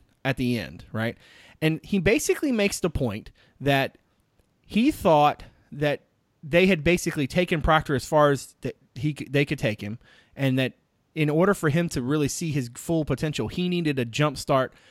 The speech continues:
somewhere else. He needed to be challenged in a different way and reestablish himself at a new place. And he was confident that that would happen, but he didn't think they were gonna be able to be the ones to help him get where he needed to go.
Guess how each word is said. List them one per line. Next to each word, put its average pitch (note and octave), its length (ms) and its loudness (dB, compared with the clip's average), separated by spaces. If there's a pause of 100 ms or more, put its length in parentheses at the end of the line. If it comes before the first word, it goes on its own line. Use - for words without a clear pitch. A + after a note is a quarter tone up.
(120)
somewhere C#3 380 0
else. C3+ 240 -2
He D#3 140 -6
needed D#3 280 -4
to C#3 80 -4
be B2+ 180 -2
challenged C#3+ 520 -4
in B2+ 80 -2
a A#2 60 -4
different A2+ 320 -8
way C#3 420 2 (300)
and B2 160 -4
reestablish D3 680 0
himself A#2+ 580 -6 (260)
at C3+ 140 -2
a A#2+ 80 0
new C#3 220 0
place. A2+ 580 -6 (220)
And D#3 120 2
he F#3 80 4
was E3+ 100 -2
confident G#3+ 480 4
that F3+ 100 -2
that E3+ 180 2
would E3 100 0
happen, A#2 480 -4 (220)
but E3 80 -4
he D#3+ 80 -2
didn't A3 280 -2
think F#3+ 280 -4
they E3 160 0
were F3 120 -2
gonna D#3 180 -4
be C#3+ 180 -2
able C3+ 220 -4
to C3+ 80 -10
be C3+ 160 -4
the C3 100 -4
ones B2 320 -6
to A#2+ 80 -8
help A#2+ 260 -6
him A#2 120 -6
get A2 180 -8
where A2+ 120 -10
he A#2 160 -12
needed G#2+ 300 -8
to G2+ 80 -10
go. G2 300 -14